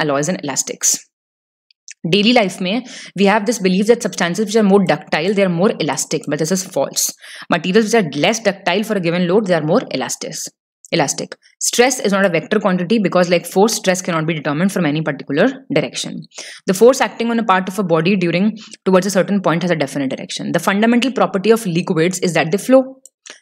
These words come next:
Liquids have no resistance to change in their shape, hence the shape of the vessel determines the shape of the liquid. Liquid is incompressible and has its own free surface. The gas is compressible and it expands and fills the entire available volume or space.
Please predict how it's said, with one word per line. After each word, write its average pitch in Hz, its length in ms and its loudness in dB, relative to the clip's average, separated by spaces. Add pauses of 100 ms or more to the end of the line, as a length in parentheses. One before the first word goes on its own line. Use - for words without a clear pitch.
Liquids 220 320 0
have 254 120 4
no 214 160 6
resistance 208 480 2
to 220 100 -2
change 190 300 4
in 190 80 4
their 175 100 4
shape, 180 360 0
hence 170 180 -2
the 175 80 0
shape 202 320 2
of 185 100 -4
the 170 100 0
vessel 160 280 0
determines 151 440 -2
the 180 120 -4
shape 143 200 -6
of 135 140 -12
the - 80 -6
liquid. - 380 -10 (580)
Liquid 233 300 4
is 240 100 -2
incompressible 226 1040 4
and 180 100 0
has 180 200 2
its 196 260 -2
own 202 220 4
free 185 260 2
surface. - 460 -4
The 156 100 -2
gas 185 260 0
is 214 120 -4
compressible 175 640 0
and 165 120 -2
it 165 120 -8
expands 202 580 0 (340)
and 185 160 4
fills 214 220 2
the 208 120 4
entire 170 280 2
available 147 400 -2
volume 143 340 -2
or 170 60 0
space. - 540 -6